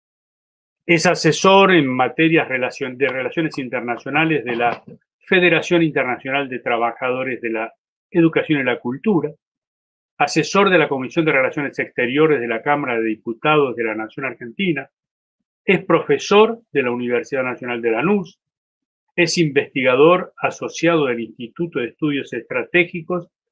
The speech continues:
de la Universidad Fle-, eh, Federal Fluminense, es profesor de la Escuela Superior de Guerra en la maestría Estrategia y Geopolítica.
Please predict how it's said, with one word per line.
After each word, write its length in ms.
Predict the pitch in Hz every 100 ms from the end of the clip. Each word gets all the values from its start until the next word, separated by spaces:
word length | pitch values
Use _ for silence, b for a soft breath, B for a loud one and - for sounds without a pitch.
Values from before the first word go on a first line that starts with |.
| _ _
de 100 | 139
la 80 | 120
Universidad 640 | 120 120 117 113 135 135
Fle-, 260 | - 123 113
eh, 180 | 139 127
Federal 480 | 117 139 127 143 139
Fluminense, 800 | - 123 139 190 165 139 - 156 - _ _ _ _
es 220 | 165 151
profesor 600 | 160 135 139 120 - 196
de 100 | 185
la 80 | 143
Escuela 320 | - 160 151
Superior 640 | 147 123 123 120 151 147
de 120 | 131 143
Guerra 460 | 214 175 156 170 - _ _
en 180 | - 131
la 120 | 127
maestría 920 | 120 123 120 113 - 202 190 165 185 - _ _ _
Estrategia 760 | 151 131 143 127 123 156 - 139
y 40 |
Geopolítica. 760 | - 143 139 131 135 123 - _